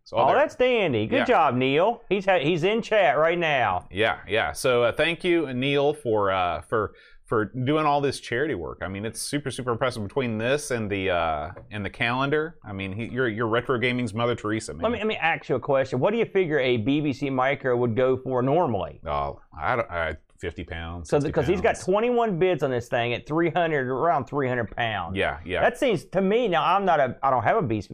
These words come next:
Speaker 2: B B C micro, but that seems pretty reasonable, man.
Speaker 1: Well,
Speaker 2: Just
Speaker 1: here,
Speaker 2: right out of the gate.
Speaker 1: here's the thing, you know, you get, not only are you getting a B B C micro that you know is in good working condition,
Speaker 2: You know who to
Speaker 1: but it's
Speaker 2: beat up.
Speaker 1: also, it's also been caressed by the loving hand
Speaker 2: Yeah.
Speaker 1: of Retro Man Cave,
Speaker 2: Yeah.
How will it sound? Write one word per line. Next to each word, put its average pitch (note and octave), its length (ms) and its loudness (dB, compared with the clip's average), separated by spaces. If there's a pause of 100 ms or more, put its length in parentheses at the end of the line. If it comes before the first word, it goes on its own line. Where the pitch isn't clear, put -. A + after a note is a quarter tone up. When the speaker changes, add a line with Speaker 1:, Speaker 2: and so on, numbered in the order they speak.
Speaker 2:
B G#2 140 -4
B G2+ 120 -6
C G#2 140 -10
micro, G2+ 280 -4
but C#3+ 100 0
that G#3+ 140 0
seems A3 220 -2
pretty F#3+ 180 2
reasonable, D#3 600 0
man. A2 400 -4 (180)
Speaker 1:
Well, C#3 440 2
Speaker 2:
Just F#3 160 2
Speaker 1:
here, - 20 2
Speaker 2:
right F#3 160 4
out F3+ 100 6
of C#3+ 80 2
the C#3+ 60 2
gate. A3 380 0 (120)
Speaker 1:
here's G3 280 2
the C3 80 -6
thing, G2 400 -2
you A#2 120 -2
know, A2+ 120 2
you A2+ 240 0
get, D3 220 0
not D3+ 200 2
only E3+ 540 0
are A#2 140 4
you G#2+ 100 2
getting A#2 180 2
a A2+ 60 0
B B2 140 2
B C3+ 120 0
C C#3 160 0
micro A#2+ 360 2
that G#2 100 0
you G#2 140 -2
know A#2 240 2
is A#2 140 2
in G#2 220 -2
good A#2 520 0
working A2 380 0
condition, G2 520 -4 (120)
Speaker 2:
You C3+ 100 -2
know D#3 100 2
who - 80 2
to C3+ 60 4
Speaker 1:
but D#3 80 4
it's D#3 180 4
Speaker 2:
beat D3 40 6
up. E3 180 6
Speaker 1:
also, B2+ 300 4
it's A2+ 220 -2
also D3 280 2
been B2+ 200 0
caressed B2+ 640 0
by G2+ 140 2
the G2+ 120 0
loving A#2+ 300 2
hand G2 440 -2
Speaker 2:
Yeah. A#2+ 160 2
Speaker 1:
of G#2+ 80 -2
Retro G2 260 0
Man F#2 220 -4
Cave, - 160 0
Speaker 2:
Yeah. A#2 220 0